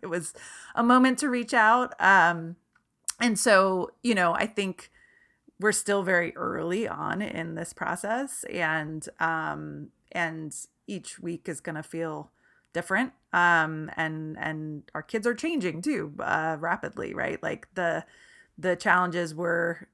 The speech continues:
navigating now are, I feel, far less complex than, uh, what this would have been like even just a few years ago, um, just based on sort of the kinds of conversations we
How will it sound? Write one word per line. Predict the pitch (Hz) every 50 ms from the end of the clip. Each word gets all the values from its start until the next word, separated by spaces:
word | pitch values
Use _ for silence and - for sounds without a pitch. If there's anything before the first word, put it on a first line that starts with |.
| _
navigating | - - - - - 185 185 175 170 180 185 160 180 180 170 170 170
now | 170 170 170 170 165 165 165 165 165 165 - -
are, | - 160 156 156 160 156 - -
I | - 165
feel, | - - 170 160 156 151 - - - _ _ _ _ _ _ _ _ _ - -
far | - - - 190 170 165 160 165 160 160 160
less | 160 156 156 156 165 - - - -
complex | - - - 240 247 254 - _ _ - 277 403 494 _ - - - - -
than, | 202 202 196 180 180 175 170 170 170 170 175 - _ _ _ _ _ _ _ _
uh, | - 165 160 160 156 156 151 151 147 147 - - 349
what | 190 170 151 160 170 160 - - _ - - - - - _ _ _ _ _ _ _ -
this | 170 180 165 - -
would | 180 175
have | 170 165 143
been | - 160 165 165
like | 160 160 160 156 156 - _ - - - _ _ - _ _ _ _ _ _
even | - 190 151 170 165
just | 156 165 -
a | 165
few | - - 175 165
years | 151 147 151 - - 165 -
ago, | 147 - 107 - - - 170 - - -
um, | 170 151 151 156 151 151 151 151 151 151 147 -
just | - 160 - - -
based | 165 156 160 - -
on | 160 147 156 151 151
sort | - - 151 147
of | 143 139 - - - _ _ _ _ _ _ _ _ _ _ _ _ _ _ _ _ _ _ _ _ _
the | 196
kinds | - - - 196 190 160 180
of | 170
conversations | - 190 165 160 170 165 - 247 254 247 - 226 220 190 202
we | 202 202